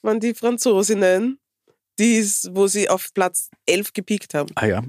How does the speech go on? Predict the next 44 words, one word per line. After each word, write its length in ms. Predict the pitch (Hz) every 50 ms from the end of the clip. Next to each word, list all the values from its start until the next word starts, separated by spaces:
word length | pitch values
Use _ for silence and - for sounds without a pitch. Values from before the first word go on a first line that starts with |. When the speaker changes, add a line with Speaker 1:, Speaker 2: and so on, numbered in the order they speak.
| - -
Speaker 2:
aber 140 | - 98 98
sonst 320 | - - 107 - - - -
relativ 320 | 120 120 156 - 311 -
überall, 340 | - 127 147 170 - 170 180
gell, 140 | - 170 156
auf 140 | 143 156 -
Platz 140 | 175 233 440
Speaker 1:
Ja. 60 | 554
Speaker 2:
eins 280 | 101 104 107 104 - -
oder 160 | 107 104 101
Ding. 280 | - - 98 98 101
Sogar 240 | 101 - 95 110 107
in 220 | 110 113 110 101 -
Neuseeland, 640 | - - 92 92 95 - - 131 170 208 214 202 -
Aus-, 220 | 113 143 - - 170
Australien 460 | 156 - - - - 98 120 185 202 156
auch 140 | - 240
auf 100 | 226 226
Platz 160 | - 95 - -
eins. 200 | - 85 95 - - - - _ _ _ _ _ _ _ _ _ _ _ _ _ _ _ _ _ _
Speaker 1:
Ja, 140 | - 165 156 - _
das 160 | - 226 220 -
ist 120 | 294 294
ein 80 | 359 359
Speaker 2:
Cool. 60 | 339 -
Speaker 1:
Song, 220 | 254 240 262 262
den 120 | 247 254
spielt's 420 | 247 - - 262 254 269 247 - -
und 180 | - 208 -
da 60 | 202 190
geht 180 | - 190 175
einfach 260 | 175 170 170 - -
alle 260 | - - 147 147 147 131
ab. 160 | 123 123 - _ _ _ _ _ _
Speaker 2:
Und 100 | - 101
ich 80 | 98 -
finde, 180 | - 240 -
die 60 | 320 127
haben 120 | 127 135
auch 80 | - -
nachher 220 | 131 - - -
noch 120 | 110 87 -
ein 100 | 92 82
paar 220 | - 82 80 80